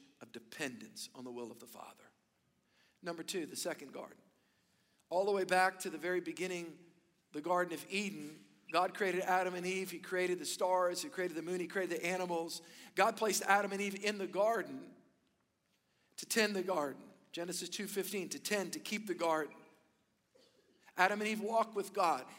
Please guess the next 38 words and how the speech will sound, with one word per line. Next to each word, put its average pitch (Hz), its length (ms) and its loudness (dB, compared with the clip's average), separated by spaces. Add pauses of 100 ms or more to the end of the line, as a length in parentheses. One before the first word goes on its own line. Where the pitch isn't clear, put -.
in 175 80 -6
the 180 80 -2
cool 202 240 2
of 202 60 -4
the 190 100 2
day. 190 240 4 (240)
They 185 140 4
had 180 120 2 (920)
perfect 247 440 2
fellowship, 208 520 2
perfect 220 320 0
harmony 214 320 2
with 196 120 0
God. 202 240 6 (220)
And 175 100 -6
then 208 120 0
a 208 60 0
moment 233 520 0
came 175 300 2 (160)
where 175 140 0
the 185 180 0
enemy, 170 420 -2 (800)
the 196 220 -4
antagonist, 175 920 0
enters 170 400 -4
the 147 100 -12
picture. - 460 -10 (800)
Genesis 202 360 0
chapter 196 320 4
three, 208 180 -2
verse 190 260 -2
one, 202 180 2
"Now 196 140 4
the 190 100 -2
serpent 233 460 0
was 185 160 -4
more 180 160 -4
cunning 208 360 -2